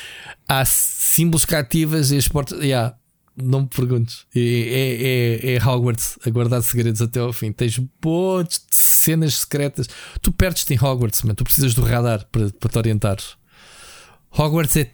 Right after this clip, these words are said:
tão grande, mas tão grande. O castelo é tão grande. Tens, eh, montes de salas secretas.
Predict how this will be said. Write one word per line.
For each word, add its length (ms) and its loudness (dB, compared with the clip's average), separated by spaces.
tão 240 2
grande, 340 0
mas 220 0
tão 220 2
grande. 280 2
O 60 0
castelo 400 0
é 60 0
tão 360 0
grande. 320 2
Tens, 420 0
eh, 300 0
montes 600 2
de 60 -2
salas 340 -2
secretas. 600 -4